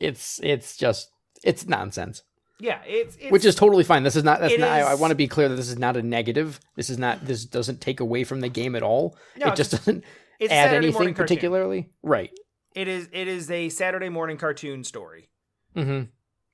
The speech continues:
Speaker 2: Like, and honestly, like, despite this story being kind of unimportant and nonsense, there's a lot of personality in this game.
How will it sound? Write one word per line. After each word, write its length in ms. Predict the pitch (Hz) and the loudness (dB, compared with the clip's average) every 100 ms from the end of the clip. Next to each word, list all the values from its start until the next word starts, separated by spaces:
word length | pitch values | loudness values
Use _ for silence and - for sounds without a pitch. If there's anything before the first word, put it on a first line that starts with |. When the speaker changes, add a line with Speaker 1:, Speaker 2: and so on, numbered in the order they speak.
| - | -14
Speaker 2:
Like, 520 | 151 139 127 - - _ _ _ _ _ | -12 -10 -14 -18 -20 _ _ _ _ _
and 260 | 262 262 262 _ - | -8 -8 -8 _ -6
honestly, 600 | 214 285 320 320 285 262 | -2 0 -2 -6 -10 -4
like, 580 | 226 208 185 175 - - _ _ _ _ _ _ _ 156 | 0 0 -2 -8 -12 -20 _ _ _ _ _ _ _ -12
despite 460 | 196 202 254 311 302 | -10 -6 -6 -6 -6
this 140 | 254 | -10
story 420 | - 208 208 196 | -6 -4 -2 -4
being 400 | 147 165 170 165 | -6 -6 -6 -8
kind 240 | 165 160 151 | -6 -6 -4
of 100 | 147 | -6
unimportant 540 | 143 135 143 143 151 | -8 -8 -6 -6 -8
and 80 | 135 | -12
nonsense, 580 | 117 127 - 185 202 - | -12 -12 -10 -8 -8 -8
there's 200 | 233 226 | -6 -4
a 40 | |
lot 160 | 269 494 | -2 -2
of 80 | |
personality 640 | 480 440 214 156 185 143 117 | -2 -4 -2 -6 -4 -6 -10
in 100 | 98 | -18
this 140 | 101 | -20
game. 320 | 101 80 92 | -20 -20 -20